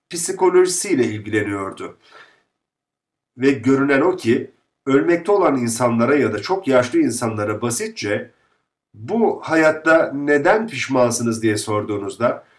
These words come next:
çoğunlukla denemedikleri şeylerden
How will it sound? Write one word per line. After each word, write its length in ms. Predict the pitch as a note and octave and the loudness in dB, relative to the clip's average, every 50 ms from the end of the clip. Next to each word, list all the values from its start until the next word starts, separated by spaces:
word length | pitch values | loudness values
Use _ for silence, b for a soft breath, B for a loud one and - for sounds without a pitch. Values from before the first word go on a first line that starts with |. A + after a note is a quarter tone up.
| b b b b b - | b b b b b -14
çoğunlukla 920 | - - F3+ F#3+ F#3+ F#3+ G#3 A#3 A#3 A#3 - D3+ D3+ - - - - - _ _ _ - - C3+ | -6 0 4 4 4 4 4 0 -4 -2 4 6 6 6 6 2 -4 -12 _ _ _ -10 -2 2
denemedikleri 720 | D3+ F3 G#3+ G#3+ G3 F3+ C#3+ D3+ - - D#3+ D#3+ F3 F3+ | 2 4 4 4 4 4 2 2 -2 0 0 2 2 2
şeylerden 800 | - - F#3 F3+ F#3 F#3 F#3 F3+ F3 G#3 G3+ F#3+ C3 A2+ A2+ | 0 0 0 2 4 4 2 4 4 4 4 4 2 -4 -10